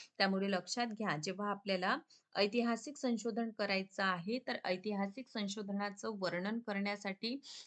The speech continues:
यथार्थ चित्रण करण्यासाठी सोर्सेसचा वापर केला जातो, साधनांचा वापर केला जातो.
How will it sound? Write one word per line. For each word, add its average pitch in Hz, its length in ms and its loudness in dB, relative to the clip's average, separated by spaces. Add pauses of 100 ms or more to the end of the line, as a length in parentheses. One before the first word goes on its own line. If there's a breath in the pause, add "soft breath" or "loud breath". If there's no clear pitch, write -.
(140)
यथार्थ 240 460 6
चित्रण 240 520 0
करण्यासाठी 220 720 -2
सोर्सेसचा 240 720 0
वापर 202 340 2
केला 196 280 -2
जातो, 190 360 -2
साधनांचा 196 920 4
वापर 202 420 2
केला 160 220 -2
जातो. - 360 -10